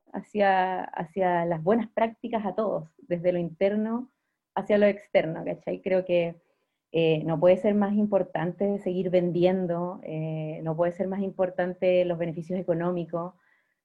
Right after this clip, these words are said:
eh, como no en base al riesgo o al desmedro de la calidad de lo que tú estás ofreciendo. Eh, para mí siempre, siempre, siempre van a estar primero las personas, la dignidad y el bienestar de todos.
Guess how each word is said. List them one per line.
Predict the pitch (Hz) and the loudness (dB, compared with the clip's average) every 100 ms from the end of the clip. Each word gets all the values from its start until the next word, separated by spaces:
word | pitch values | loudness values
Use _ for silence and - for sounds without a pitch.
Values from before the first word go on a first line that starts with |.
| _ - | _ -8
eh, | 151 156 151 156 160 | -4 -2 -2 -6 -6
como | 170 165 165 | -4 -2 0
no | 190 226 | 4 4
en | 226 | 6
base | 226 240 - | 4 2 0
al | 240 208 | 0 0
riesgo | 190 202 226 220 233 | 0 0 0 0 2
o | |
al | 214 185 | 2 2
desmedro | 175 175 180 208 214 226 | -4 -2 0 0 0 0
de | 220 | -2
la | 208 | -6
calidad | 190 180 170 | -6 -2 0
de | 185 | 0
lo | 196 | -4
que | 180 | -10
tú | 180 | -14
estás | - 202 | -12 -10
ofreciendo. | 190 165 160 156 151 160 - _ _ _ _ _ - | -8 -10 -6 -4 -4 -8 -14 _ _ _ _ _ -4
Eh, | 156 160 | 0 2
para | 165 165 | 2 2
mí | 175 208 | 2 0
siempre, | 208 240 262 277 269 | 2 0 2 0 0
siempre, | 254 233 240 226 | 0 -2 -2 -6
siempre | 214 220 226 233 | -4 -4 -2 0
van | 214 202 | 0 -2
a | |
estar | 208 196 | -2 -4
primero | 196 190 190 | -2 -2 -2
las | 190 | -4
personas, | 185 160 - 202 220 220 | -6 -6 -4 -2 -2 -2
la | |
dignidad | 190 180 170 170 185 | -4 -2 -2 -2 -2
y | 196 | -2
el | 170 | -4
bienestar | 165 160 160 175 180 | -6 -6 -4 -2 -2
de | 175 | -4
todos. | - - | -4 -10